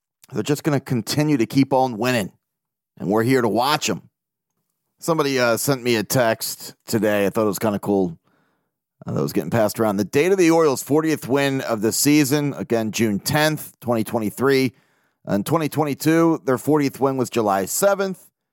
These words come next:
Twenty twenty-one, their fortieth win was on August twenty-sixth. Twenty nineteen, August twentieth. Twenty eighteen, August twenty-ninth. So,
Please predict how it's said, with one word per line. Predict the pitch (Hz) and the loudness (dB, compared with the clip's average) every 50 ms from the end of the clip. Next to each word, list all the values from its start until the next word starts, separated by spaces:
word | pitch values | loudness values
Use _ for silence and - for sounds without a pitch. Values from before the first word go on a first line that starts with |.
| _ _ _ _ _ _ - | _ _ _ _ _ _ -6
Twenty | - 139 135 120 | -4 -2 -2 -2
twenty-one, | - 120 131 127 113 107 110 117 143 170 175 165 139 131 131 143 139 127 120 - _ _ _ _ | -2 -2 -2 -2 -2 0 2 2 2 2 2 0 0 -2 -2 -4 -6 -6 -8 -14 _ _ _ _
their | - 120 117 | -4 -4 -2
fortieth | - 135 135 127 123 123 - - | 0 2 2 2 2 0 0 0
win | 117 123 120 | -2 0 0
was | 117 101 | 0 -2
on | 101 110 107 | 0 0 2
August | 104 110 113 104 98 - - | 2 2 2 0 -2 -6 -6
twenty-sixth. | 107 107 95 92 90 - - 147 151 147 - - - - - - _ _ _ _ _ _ _ _ _ _ _ _ _ _ | -4 -4 -2 -2 -2 -2 0 2 0 0 -2 -6 -12 -16 -16 -18 _ _ _ _ _ _ _ _ _ _ _ _ _ _
Twenty | - 123 123 123 | -4 -2 0 2
nineteen, | 123 123 120 - - 127 120 120 117 | 2 0 0 0 0 0 2 2 0
August | 82 107 117 120 120 107 120 117 110 - - _ | 0 0 0 0 0 0 -2 -2 -2 -4 -8 _
twentieth. | - - 123 123 120 120 117 113 - - | -4 -4 -2 0 0 0 0 0 -2 -6
Twenty | - 92 117 120 117 117 | -8 -6 -4 0 0 0
eighteen, | 110 95 - 117 110 110 104 - - | 0 0 0 0 0 0 0 0 0
August | 95 104 104 92 98 90 - - | -2 -2 -2 -2 -6 -8 -10 -6
twenty-ninth. | - 95 90 87 85 82 73 71 69 62 50 - - - - _ _ _ _ _ _ _ _ _ _ _ _ _ _ _ _ | -4 -4 -2 -2 -4 -4 -4 -4 -6 -6 -8 -12 -16 -20 -20 _ _ _ _ _ _ _ _ _ _ _ _ _ _ _ _
So, | - - 85 80 80 78 73 67 - | -8 -4 -2 0 0 0 -2 -2 -6